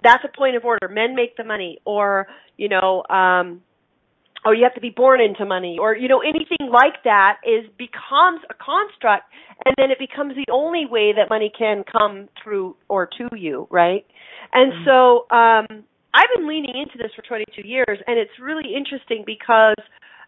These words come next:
Speaker 1: almost, uh, <laughs> uh, there are times where I have these, like, huge breakthroughs and, like, money falls out of the sky, and then I'll hit another point of order,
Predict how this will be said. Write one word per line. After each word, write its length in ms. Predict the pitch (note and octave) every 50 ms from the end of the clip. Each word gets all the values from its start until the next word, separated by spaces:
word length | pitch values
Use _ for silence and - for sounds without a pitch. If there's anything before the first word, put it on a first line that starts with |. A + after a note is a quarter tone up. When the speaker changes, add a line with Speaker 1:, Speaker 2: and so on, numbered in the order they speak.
| _ -
Speaker 1:
almost, 400 | A#3+ B3+ D4+ E4 F#4 F4 D#4+ - - _ - - C#4 - _ _ _
uh, 300 | - B3+ B3 A#3+ A#3+ A#3 A#3 A#3 -
<laughs> 720 | A#3 G#3+ _ _ _ _ - G3+ G3+ _ _ _ _ -
uh, 240 | A3 A3 G#3+ G#3+ G#3 G#3+
there 200 | - B3 B3 B3+
are 180 | B3+ B3 A#3+ A#3 A#3 - -
times 240 | - C#4+ C#4+ C#4+ C#4
where 80 | - B3
I 60 | A#3
have 300 | A3+ G#3+ G#3 B3 A#3+ A#3+ A#3+
these, 160 | A#3+ A#3 A3 G#3+
like, 160 | G#3+ G3+ G3 - _ _
huge 320 | - D4+ D4+ D#4 D#4 D4+ A#3 -
breakthroughs 520 | - A3 A#3 C4+ B3 - A#3 G#3 G3 F#3+ G3
and, 160 | F#3+ G3 G3
like, 200 | G3 F#3+ F#3 -
money 240 | G3+ G#3+ A3+ A#3+ A#3
falls 240 | - A#3 A3 G#3+ G#3
out 140 | A3+ G3 G3
of 80 | F#3
the 80 | F#3 F#3 - -
sky, 300 | - C4+ C4+ B3 A#3 A3 G#3 -
and 140 | G3+ G#3 -
then 140 | - G#3+ G#3+
I'll 240 | G#3+ G#3+ G3+ G3+ G#3
hit 180 | G#3 A3+ G#3+ - -
another 320 | G#3 G3+ G3+ G3 F#3+ F#3+
point 260 | - - G3+ F#3 F3+
of 80 | F3 -
order, 400 | - F#3+ G3+ G3 F3+ C#3+ -